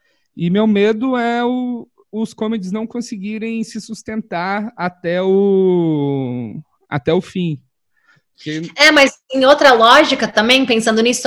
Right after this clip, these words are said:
Speaker 2: talvez a gente vai querer e precisar tanto disso,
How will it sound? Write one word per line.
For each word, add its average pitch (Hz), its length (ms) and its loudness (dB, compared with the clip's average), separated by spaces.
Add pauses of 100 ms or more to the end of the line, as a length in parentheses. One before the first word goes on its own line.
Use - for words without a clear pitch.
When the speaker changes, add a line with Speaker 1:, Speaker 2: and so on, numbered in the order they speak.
Speaker 2:
talvez 226 220 6
a 254 60 8
gente 226 240 0
vai 226 160 2
querer 240 480 8
e 226 120 -2
precisar 214 880 0
tanto 247 540 4
disso, 202 680 -2